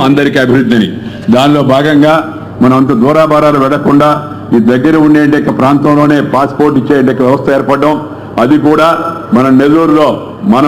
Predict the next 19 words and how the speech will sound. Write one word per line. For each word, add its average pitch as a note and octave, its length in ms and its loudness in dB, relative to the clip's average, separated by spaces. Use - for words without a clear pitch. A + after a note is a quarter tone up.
ఊర్లో D#3+ 260 2
పాస్‌పోర్ట్ని D3+ 540 0
మనం D3 200 0
మంజూరు D3 320 2
చేసుకోవడానికి C#3+ 460 0
ఏర్పాటుని C#3 440 0
పెద్ద C3 160 0
పోస్ట్ D3+ 280 0
ఆఫీస్ C#3+ 240 0
ద్వారా C#3+ 160 2
ఏర్పాటు D3 360 -2
చేయడం C#3+ 220 0
చాలా C3+ 180 2
సంతోషం. D3+ 460 0
పాస్‌పోర్ట్ F3+ 500 2
డిమాండ్ F3 360 2
దేశవ్యాప్తంగా E3+ 680 2
ప్రతి D3+ 260 0
సంవత్సరం E3+ 440 0